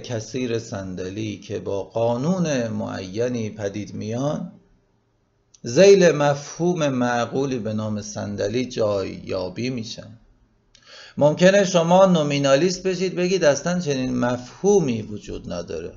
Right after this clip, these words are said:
خب، خود این یک بحث فلسفی است. ممکنه شما رئالیست بشید، بگید این مفاهیم وجود داره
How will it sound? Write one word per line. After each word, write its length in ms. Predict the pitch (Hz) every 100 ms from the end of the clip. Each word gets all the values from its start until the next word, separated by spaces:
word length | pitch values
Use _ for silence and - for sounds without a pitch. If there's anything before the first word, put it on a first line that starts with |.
| -
خب، 120 | 117 -
خود 260 | 196 185
این 220 | 147 131
یک 260 | 120 117 -
بحث 360 | 127 123 - 110
فلسفی 720 | 90 90 87 - - - -
است. 340 | - - _ _ _ _ _ _ _ _ _ _ _ _ _ - - - -
ممکنه 460 | 165 170 226 226
شما 800 | 208 180 170 190 202 196 - - - _ _ _ _ _ _ _ _
رئالیست 800 | 123 151 160 160 175 226 202 -
بشید، 440 | 143 131 - 101 110
بگید 260 | 180 196
این 180 | 196 170
مفاهیم 1080 | 156 139 139 131 131 147 185 185 - - - _ _ _ _
وجود 440 | 135 170 226 233 -
داره 220 | 90